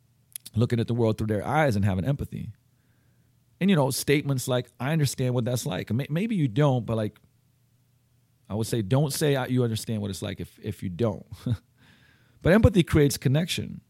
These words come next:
right? Maybe sometimes it's like, "Yeah, that's happened to me too," or similar. "You're normal." You know, these are responses, right? "Hey, you're normal.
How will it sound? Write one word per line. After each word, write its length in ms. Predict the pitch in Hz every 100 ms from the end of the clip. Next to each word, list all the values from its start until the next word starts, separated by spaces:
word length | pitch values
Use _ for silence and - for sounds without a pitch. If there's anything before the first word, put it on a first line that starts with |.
| _ _ _ _ -
right? 120 | 139
Maybe 180 | 151 185
sometimes 420 | 190 175 165 156
it's 60 | 143
like, 120 | 139
"Yeah, 140 | 156
that's 140 | 135 139
happened 300 | 135 139 127
to 80 |
me 120 | 135 131
too," 240 | - 175 110
or 80 | 85
similar. 420 | - 123 87 - - _ _ _ _ _ _ _ _ _
"You're 140 | 135
normal." 400 | 135 170 143 110
You 80 | 113
know, 120 | 123
these 280 | 117 - 135
are 100 | 147
responses, 600 | 127 123 127 127 117 92
right? 180 | 95 101
"Hey, 160 | 131 165
you're 160 | 131
normal. 400 | 135 175 104 95